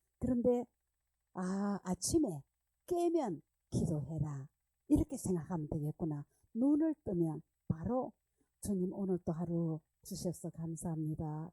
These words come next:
시작하면서 오늘 또 이렇게 어렵고 힘든 사람들에게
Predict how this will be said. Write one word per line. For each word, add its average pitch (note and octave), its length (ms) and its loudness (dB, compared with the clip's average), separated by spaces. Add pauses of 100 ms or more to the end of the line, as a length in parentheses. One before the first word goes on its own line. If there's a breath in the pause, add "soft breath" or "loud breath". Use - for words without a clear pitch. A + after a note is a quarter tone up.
시작하면서 A3 960 -4 (420)
오늘 A#3+ 360 -2
또 A3+ 240 2 (420)
이렇게 G#3+ 460 0 (280)
어렵고 F#3+ 640 0
힘든 F#3 360 2
사람들에게 E3+ 880 2